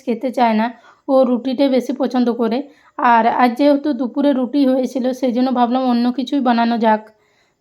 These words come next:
তো এটা হলো আলুর বড়া, তো এটা আলু আর চালের গুঁড়ো দিয়ে বানানো হয়েছে।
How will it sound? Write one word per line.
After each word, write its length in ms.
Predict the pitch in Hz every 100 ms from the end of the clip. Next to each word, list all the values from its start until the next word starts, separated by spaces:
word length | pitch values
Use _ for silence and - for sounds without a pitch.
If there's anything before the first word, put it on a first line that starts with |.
| _
তো 60 | 269 247 -
এটা 240 | 269 285 277
হলো 160 | 262 302
আলুর 280 | 254 240 254
বড়া, 280 | 220 226 196 202 - _ _ _
তো 40 | 294 285
এটা 220 | 240 269 262
আলু 240 | 240 254 285 - _ 330
আর 140 | 240 220
চালের 300 | 240 220 240
গুঁড়ো 240 | 220 233 240
দিয়ে 180 | 240 262
বানানো 340 | 254 233 226
হয়েছে। 380 | 220 214 196 -